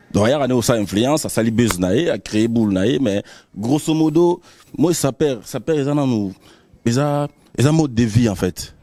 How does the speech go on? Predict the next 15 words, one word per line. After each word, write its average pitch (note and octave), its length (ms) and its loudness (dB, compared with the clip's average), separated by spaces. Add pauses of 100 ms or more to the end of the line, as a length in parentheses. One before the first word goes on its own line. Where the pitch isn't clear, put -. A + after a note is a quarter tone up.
(280)
Quand A2+ 180 -2
ça B2+ 220 -4
perd, E3 320 -2 (240)
pour B2+ 100 2
un B2+ 60 2
petit, - 200 2
nous D#3+ 100 0
sommes B2+ 160 0
à G#2+ 100 0
Nakim, G2+ 300 0
bah, F2+ 120 -2
perd, G2+ 220 -2
on A#2+ 100 0
va A2 80 0
tenir, A2+ 260 0